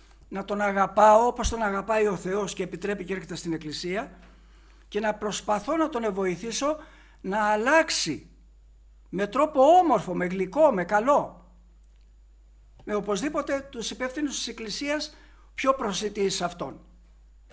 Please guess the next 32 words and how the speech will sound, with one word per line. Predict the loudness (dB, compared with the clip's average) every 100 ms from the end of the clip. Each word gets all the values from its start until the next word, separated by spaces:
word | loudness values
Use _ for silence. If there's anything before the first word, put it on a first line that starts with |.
| -20 -20 -16
Να | -12
τον | -8
πιάσουν | -4 -4 -4 -8
κάποια | -8 -8 -10
στιγμή, | -10 -10
να |
του | -10 -10
πούνε, | -8 -8
"Ξέρεις, | -8 -8 -6
δεν | -6 -4
είναι | -4 -4
σωστό | -6 -10 -10
αυτό | -10 -12
που | -16
κάνεις, | -10 -8 -8 -10 -14 -18 -20 -20 -20 -16
δεν | -8 -6
φέρεσαι | -4 -6 -6 -6
σωστά" | -6 -8 -8 -6 -4
και | -6 -8
κάποια | -8 -8
πράγματα | -8 -6 -6 -4 -6
τέτοια, | -8 -8 -10 -12 -16 -20 -20 -20 -20 -20 -20 -20 -20
που | -6
οπωσδήποτε | -4 -4 -6 -6 -8 -6
δεν | -4 0
είναι | 0
εύκολο | 0 -2 -6 -6
να | -6 -6
τα | -6
πούμε | -6 -6
πολλές | -6 -6 -6 -8
φορές, | -8 -6 -6 -10